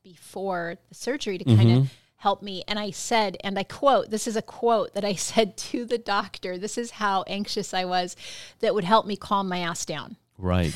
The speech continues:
Speaker 2: You were
Speaker 1: <laughs>
Speaker 2: definitely a little edgy.
Speaker 1: And so
Speaker 2: Coming off the wall.
Speaker 1: So did we meet Sarah before I went in or after?
Speaker 2: Before. She was y-, she was your nurse.
Speaker 1: Okay.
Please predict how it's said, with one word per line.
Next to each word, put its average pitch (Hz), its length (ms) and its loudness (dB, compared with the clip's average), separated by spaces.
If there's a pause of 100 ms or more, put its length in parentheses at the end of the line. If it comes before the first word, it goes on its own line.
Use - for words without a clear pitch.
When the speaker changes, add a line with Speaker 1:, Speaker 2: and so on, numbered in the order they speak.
(120)
Speaker 2:
You 101 140 8
were 120 140 6
Speaker 1:
<laughs> 117 120 8
Speaker 2:
definitely 98 340 4
a 92 60 6
little 87 240 4
edgy. 78 340 0 (480)
Speaker 1:
And 427 160 -2
so 392 400 -4 (100)
Speaker 2:
Coming 151 240 6
off 143 160 6
the 139 60 2
wall. 90 380 4 (240)
Speaker 1:
So 277 380 -2
did 262 180 -6
we 320 100 0
meet 370 220 -4
Sarah 262 340 0
before 233 360 -2
I 247 80 2
went 254 180 -6
in 247 160 -6
or 208 80 -8
after? - 540 -10
Speaker 2:
Before. 131 440 2
She - 200 0
was 113 200 4
y-, 123 120 -2
she - 180 2
was 110 160 6
your 147 100 6
nurse. 240 280 4
Speaker 1:
Okay. 262 680 10